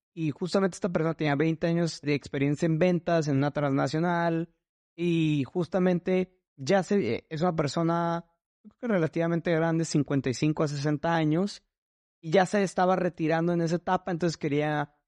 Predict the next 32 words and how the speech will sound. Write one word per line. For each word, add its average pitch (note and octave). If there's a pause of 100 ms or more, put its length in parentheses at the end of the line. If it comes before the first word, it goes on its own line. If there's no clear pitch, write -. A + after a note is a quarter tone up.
(280)
se D3+
retiró D3+
de G#3+
la, F#3
de D#3+
la D3+
empresa D#3
transnacional F#3
y E3
quería C#3
empezar C#3
su C#3+
empresa C3
de, A#2+
de C3+
coaching. C#3 (180)
Como D#3
que E3
nos D3
entrevistamos, G#3+
hicimos F#3
clic, B3+ (120)
la D#3
persona C#3+
vive C#3+
en D3
California, G3 (300)
sabe F3
las E3
leyes D#3+
de E3+
California. G3